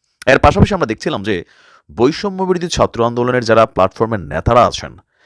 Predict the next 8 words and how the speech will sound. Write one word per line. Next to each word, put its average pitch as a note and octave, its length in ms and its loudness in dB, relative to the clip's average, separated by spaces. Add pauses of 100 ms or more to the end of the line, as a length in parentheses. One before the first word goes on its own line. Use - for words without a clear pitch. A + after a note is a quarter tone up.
(280)
তারাও A#2 240 6
কিন্তু C3+ 240 -6
সেখানে A2 460 -2 (100)
অনুপস্থিত F3 440 -6
ছিলেন। - 320 -12 (160)
সরকার E3 360 -4
রাষ্ট্রপতিকে C3+ 800 -4
আসলে G#2 340 0